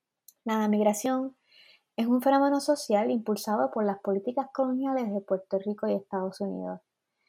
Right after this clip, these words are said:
Así que irse de la isla es una consecuencia del colonialismo. Y como hemos sufrido las implicaciones de ese colonialismo a través de la migración, nosotros sí queremos opinar, nosotros sí queremos hablar y nosotros sí vamos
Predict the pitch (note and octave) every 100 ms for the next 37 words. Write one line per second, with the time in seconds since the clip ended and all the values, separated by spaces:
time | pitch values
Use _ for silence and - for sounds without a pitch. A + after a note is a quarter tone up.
0 | _ _ A#3 C4 D#4+ F#4+ D4+ D#4+ D#4 D#4
1 | D4 D4 D4 B3+ G#3 G3+ A3 A3 A#3+ B3+
2 | B3+ B3 B3 A#3+ A3 A#3+ A3 G3+ G3 G3
3 | G3 G3 G3 F#3+ F#3+ G3 - _ _ _
4 | _ _ _ _ _ _ - A3 G#3 G#3
5 | G3+ - G3+ G3 G3+ A3 C#4 D4 D4+ E4
6 | E4 C#4+ A#3+ G#3+ G#3 G3 F#3+ - A#3+ C#4
7 | C#4 A3+ F#3+ A#3+ B3+ C#4 C#4 B3 A#3+ A#3
8 | A#3 A3+ G3 F#3 F#3 E3+ F#3 A#3 B3 A#3+
9 | A#3 A3 - C4+ G#3 F#3 _ _ _ -
10 | A3 C4+ D4+ C#4 B3+ D#4+ - A3 G#3+ G#3+
11 | G#3+ A3 G3+ F#3+ F#3+ - G3+ A#3+ - B3+
12 | - - D4 A#3+ G3+ F#3+ G3 G3 G3 F#3+
13 | F#3 _ _ _ _ G#3+ G#3+ G#3 G#3+ G#3+
14 | B3+ - C4+ C4 A3+ A3+ B3 -